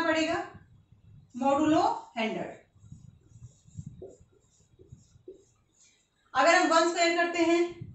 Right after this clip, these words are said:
इसमें कोई भी क्या है, इसमें कोई डिफरेंस नहीं आएगा, ये as it is क्या रहेगा, वन। Three raise to the power eighty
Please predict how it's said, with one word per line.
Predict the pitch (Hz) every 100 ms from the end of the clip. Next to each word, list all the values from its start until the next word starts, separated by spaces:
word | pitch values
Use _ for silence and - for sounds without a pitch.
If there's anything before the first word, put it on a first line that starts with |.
| -
इसमें | 254 269 285 285
कोई | 277 311
भी | 311
क्या | 302 269
है, | 277 285
इसमें | 277 285
कोई | 285
डिफरेंस | 294 302 302 302
नहीं | 302
आएगा, | 294 285 277
ये | 277 277
as | 277 285
it | 285
is | 277
क्या | 277 254
रहेगा, | 233 226 285 - - - _ _ -
वन। | - - - - - - - - _ _ _ _
Three | 320 392 440
raise | 392 320 311 302
to | 254
the | 269 -
power | 226 208 202 196 214
eighty | 208 190 180